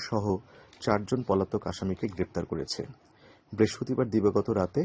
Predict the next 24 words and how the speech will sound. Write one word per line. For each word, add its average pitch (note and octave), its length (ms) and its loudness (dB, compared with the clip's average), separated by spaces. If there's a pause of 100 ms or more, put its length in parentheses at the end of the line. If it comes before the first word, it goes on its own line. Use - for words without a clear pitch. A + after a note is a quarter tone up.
(220)
উপজেলার F#2+ 520 2
বিভিন্ন G#2+ 320 -2
এলাকায় F2 340 0 (160)
অভিযান G2 300 -2
চালিয়ে E2+ 320 -2
তাদের E2 280 -4
গ্রেপ্তার E2+ 380 -4
করে D#2+ 200 -6
পুলিশ। F2+ 320 -6 (760)
গ্রেপ্তারকৃত A2+ 640 0 (720)
আসামিরা G2+ 360 -2
হলেন G2 280 -2
উপজেলার F2+ 460 0 (120)
কোনাখালী F#2+ 460 -4
ইউনিয়নের G#2 440 0
দুই F#2 180 0
নং F2+ 240 0
ওয়ার্ডের E2+ 420 -2
পশ্চিম - 380 -4
কোনাখালীর F2 560 -2 (380)
মোস্তাক F#2+ 400 -4
আহমেদের E2+ 500 -6
ছেলে C#3+ 200 -4 (380)
মোহাম্মদ E2 440 -4